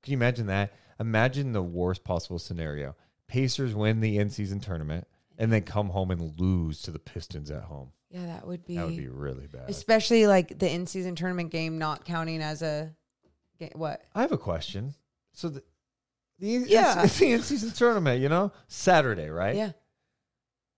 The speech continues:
Speaker 1: Whoever, whoever wins, do they go party that night? Is that a celebration or is it not that big of a
Speaker 2: Okay,
Speaker 1: deal?
Speaker 2: it's so funny that you say this because I was wondering that I, not the same exact thing, but I was like,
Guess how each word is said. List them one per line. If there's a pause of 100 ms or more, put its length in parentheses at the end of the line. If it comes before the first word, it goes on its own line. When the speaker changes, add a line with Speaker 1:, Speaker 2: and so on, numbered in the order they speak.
(760)
Speaker 1:
Whoever, (200)
whoever
wins,
do
they
go
party
that
night?
Is
that
a
celebration
or
is
it
not
that
big
of
a
Speaker 2:
Okay,
Speaker 1:
deal? (100)
Speaker 2:
it's
so
funny
that
you
say
this
because (120)
I
was
wondering (500)
that (140)
I, (100)
not
the
same
exact
thing,
but
I
was
like,